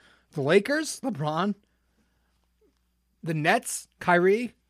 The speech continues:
the Bucks, Giannis, Cavs, Pelicans, Thunder, Chris Paul, the Warriors, the, all, you know, all these teams have the personnel to do that with. They have the personnel to isolate with.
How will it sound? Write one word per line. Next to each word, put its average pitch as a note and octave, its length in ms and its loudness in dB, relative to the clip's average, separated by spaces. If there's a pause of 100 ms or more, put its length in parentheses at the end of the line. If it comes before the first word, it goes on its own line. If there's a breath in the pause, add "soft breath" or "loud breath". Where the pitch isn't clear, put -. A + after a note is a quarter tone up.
(240)
the D3+ 100 0
Bucks, G#3+ 480 0
Giannis, G#3+ 640 -2 (1300)
Cavs, F#3+ 400 -4
Pelicans, G3+ 720 -4 (160)
Thunder, A#3 480 2 (240)
Chris G3 180 0
Paul, A3+ 360 0
the F#3+ 80 0
Warriors, A#3 500 2 (320 loud breath)
the, F#3+ 160 -16 (260)
all, A#3 220 -6 (180)
you G#3 60 -4
know, D#3+ 220 -2
all C#4 240 4
these E4 240 4
teams C4+ 280 2
have A3+ 200 0
the A#3 80 -2
personnel A#3+ 640 2
to E3 120 0
do G3 180 2
that C#3 200 2
with. B2 160 -16
They G#3+ 120 -2
have A3 200 -6
the A3 100 -4
personnel G#3+ 560 0
to - 160 -6
isolate D3 480 -4
with. A2+ 340 -16